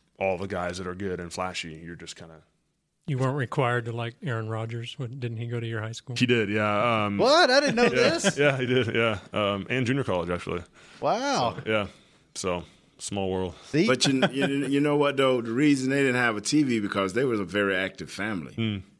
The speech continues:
Speaker 4: Ex-, explain it, what I'm saying. When I
Speaker 1: Yeah,
Speaker 4: say
Speaker 1: we
Speaker 4: active.
Speaker 1: was, uh, when I was younger, I have, um, five siblings, half brother and a half sister. So there were four of us at the,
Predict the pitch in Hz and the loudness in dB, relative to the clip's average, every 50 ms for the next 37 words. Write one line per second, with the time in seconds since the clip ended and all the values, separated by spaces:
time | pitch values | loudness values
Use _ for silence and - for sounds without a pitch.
0 | - 101 95 98 98 101 95 - - 143 147 165 160 147 135 127 104 98 104 110 | -12 -12 -10 -10 -10 -8 -6 -6 -4 -4 -2 0 2 2 2 0 0 -2 -4 -4
1 | 107 104 101 - - 110 101 98 95 92 95 92 120 143 147 139 131 139 156 190 | -4 -2 -2 -2 -2 -2 -2 -2 -2 -2 -2 0 2 4 4 4 4 2 2 2
2 | 180 156 127 110 127 127 123 117 110 107 104 98 98 - - - - - - - | 2 0 0 2 2 2 2 2 2 2 0 0 -2 -6 -10 -18 -20 -20 -18 -18
3 | - - - 147 123 117 127 139 147 139 113 92 107 117 131 139 120 110 107 104 | -18 -16 -10 -6 -4 -2 0 0 0 0 0 0 0 0 0 0 0 0 0 0
4 | 101 95 85 - - _ _ _ _ - _ _ _ _ _ _ _ _ _ _ | -2 -4 -6 -10 -14 _ _ _ _ -20 _ _ _ _ _ _ _ _ _ _
5 | _ - 113 110 110 110 107 104 98 87 - - - - - - 101 98 90 90 | _ -8 -6 -4 -2 -2 -2 -2 -4 -6 -10 -16 -18 -16 -10 -8 -6 -6 -6 -6
6 | 85 85 85 78 78 85 - _ _ _ _ _ _ _ _ _ _ _ _ - | -8 -10 -12 -14 -16 -16 -20 _ _ _ _ _ _ _ _ _ _ _ _ -8
7 | - 110 110 113 113 - - - 113 98 104 98 95 92 90 95 - - - _ | -4 -2 0 0 -2 -2 -2 -2 -2 0 -2 -4 -4 -6 -6 -10 -12 -14 -16 _
8 | _ _ _ _ _ _ _ _ _ - - 113 104 - 107 104 98 98 92 90 | _ _ _ _ _ _ _ _ _ -8 -6 -6 -4 -4 -4 -4 -4 -4 -6 -6
9 | 95 95 92 - 92 87 - - - _ _ _ _ _ _ _ _ _ - - | -8 -8 -8 -8 -12 -14 -14 -16 -18 _ _ _ _ _ _ _ _ _ -10 -6
10 | 101 87 82 85 87 92 - - 101 95 90 - - - 120 117 110 107 98 104 | -4 -4 -4 -4 -8 -8 -6 -4 -4 -4 -4 -4 -2 0 2 2 2 2 2 2
11 | 101 98 - - 95 92 - - - | 2 0 -2 -4 -8 -8 -10 -12 -18